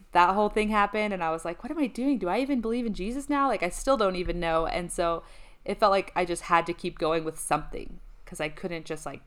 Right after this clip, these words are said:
cut it all out. But what I found interesting is that, like, now that we h-, are kind of, like, starting over a little bit,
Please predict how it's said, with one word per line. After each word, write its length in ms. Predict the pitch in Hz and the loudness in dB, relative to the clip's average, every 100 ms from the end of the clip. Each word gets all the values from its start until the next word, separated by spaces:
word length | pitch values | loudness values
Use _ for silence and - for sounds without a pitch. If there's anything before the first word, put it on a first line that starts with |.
| - | -12
cut 220 | - 190 | -4 -4
it 80 | 175 - | -2 0
all 180 | 151 185 | 4 4
out. 320 | 233 330 349 - - - - | 4 2 -4 -14 -20 -20 0
But 220 | 302 226 | 6 6
what 100 | 175 | 6
I 120 | 196 196 | 4 2
found 260 | 214 208 | 2 2
interesting 600 | 190 214 214 - 180 170 | 0 -4 -4 -4 -4 -4
is 240 | - 170 - | -4 -4 2
that, 200 | 165 165 | 2 2
like, 240 | 165 - | -2 -4
now 140 | 180 185 | -4 -2
that 140 | 190 | -2
we 100 | 190 | -4
h-, 60 | 160 - - | -6 -6 -2
are 120 | 175 | -2
kind 240 | - 196 175 | -2 -6 -4
of, 60 | |
like, 160 | 165 - | -4 -6
starting 460 | - 170 170 170 | -4 -2 -2 -4
over 260 | 160 160 202 | -6 -4 -2
a 80 | 220 | 0
little 200 | 247 269 | 0 2
bit, 280 | 294 311 | 2 2